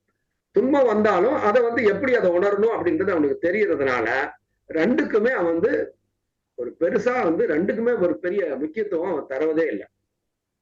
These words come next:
ஆகவே இன்பம், துன்பம், நல்ல பேரு, கெட்ட பேரு,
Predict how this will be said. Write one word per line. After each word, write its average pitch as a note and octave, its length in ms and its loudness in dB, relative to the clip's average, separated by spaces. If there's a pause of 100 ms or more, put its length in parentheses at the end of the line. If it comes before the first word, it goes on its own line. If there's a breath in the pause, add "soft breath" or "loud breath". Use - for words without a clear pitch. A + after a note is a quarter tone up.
(960)
ஆகவே C4 340 0 (880)
இன்பம், G#3 580 0
துன்பம், F#3+ 500 0 (680)
நல்ல F3 260 2
பேரு, F3 380 2 (120)
கெட்ட E3+ 280 -2
பேரு, E3 340 2